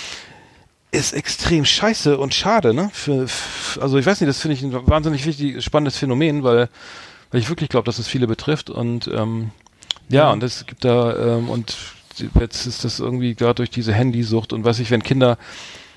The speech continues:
Speaker 1: naja, ich weiß nicht, das geht jetzt auch zu weit, aber es ist halt, ähm, schon auch nicht einfach für Kinder, wenn sie, wenn die Eltern ständig aufs Handy gucken, ne, und, ähm, um die Aufmerksamkeit buhlen, ne, die du dann deinem Handy
Speaker 2: Ja.
Speaker 1: schenkst oder so, aber es ist halt nicht, nicht, alles nicht so eine tolle Entwicklung, ne?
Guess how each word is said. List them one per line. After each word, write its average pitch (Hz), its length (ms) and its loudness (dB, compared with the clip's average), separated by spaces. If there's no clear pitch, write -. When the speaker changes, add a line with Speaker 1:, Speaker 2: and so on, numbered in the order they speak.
Speaker 1:
naja, 113 320 6
ich 101 120 -4
weiß 110 180 0
nicht, 101 180 -2
das - 100 -14
geht - 200 -6
jetzt - 120 -8
auch 107 80 -2
zu - 200 -6
weit, 107 200 4
aber 101 220 4
es - 160 -4
ist - 160 -6
halt, 98 420 -2
ähm, 101 460 2
schon 107 440 0
auch 101 160 0
nicht 101 180 0
einfach 113 420 0
für - 160 -8
Kinder, 107 380 4
wenn 104 120 2
sie, 107 260 0
wenn 104 120 2
die 104 60 4
Eltern 107 220 4
ständig 104 240 0
aufs - 160 -4
Handy 123 160 0
gucken, 110 280 -2
ne, 113 140 0
und, 110 280 -4
ähm, 107 340 0
um 117 100 -6
die 107 80 -2
Aufmerksamkeit 113 720 -2
buhlen, 113 280 -2
ne, 120 100 -2
die 117 140 -6
du 110 100 -4
dann 104 200 -4
deinem 101 160 -2
Handy 120 200 0
Speaker 2:
Ja. 123 60 0
Speaker 1:
schenkst 127 340 -4
oder 127 140 -6
so, 151 200 -6
aber 120 220 6
es 123 160 0
ist 135 160 -6
halt 147 120 0
nicht, - 260 -8
nicht, 139 140 -8
alles 139 220 -6
nicht 143 120 -10
so 151 80 -10
eine 143 100 -8
tolle 143 240 -6
Entwicklung, 120 460 -6
ne? 151 120 -4